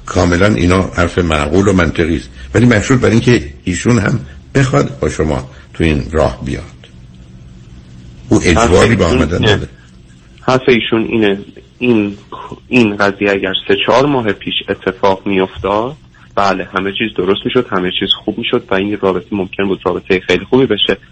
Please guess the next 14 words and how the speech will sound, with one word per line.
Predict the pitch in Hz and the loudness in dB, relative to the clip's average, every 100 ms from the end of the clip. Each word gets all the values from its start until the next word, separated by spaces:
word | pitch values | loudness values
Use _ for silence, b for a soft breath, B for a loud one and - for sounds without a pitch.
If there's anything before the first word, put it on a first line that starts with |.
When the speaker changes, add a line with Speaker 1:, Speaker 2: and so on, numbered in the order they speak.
| - | -4
Speaker 2:
الان | 101 98 107 113 | 0 2 2 -2
دیگه | 98 90 | -2 -4
نه. | 90 - - _ - - B B B B B - | -6 -14 -20 _ -20 -20 B B B B B 2
Speaker 1:
اون | 135 | 2
سه | - | 4
چهار | - 98 92 | 2 4 4
ماه | 104 | 2
چه | 110 123 | 2 2
اتفاقی | - 90 82 71 | 0 -2 -4 -4
افتاده | 67 64 - 69 | -8 -10 -10 -10
که | 65 76 | -8 -8
ایشون | 65 80 80 B B B - | -6 -8 -10 B B B -4
به | 85 | 0
اون | 90 90 | 0 0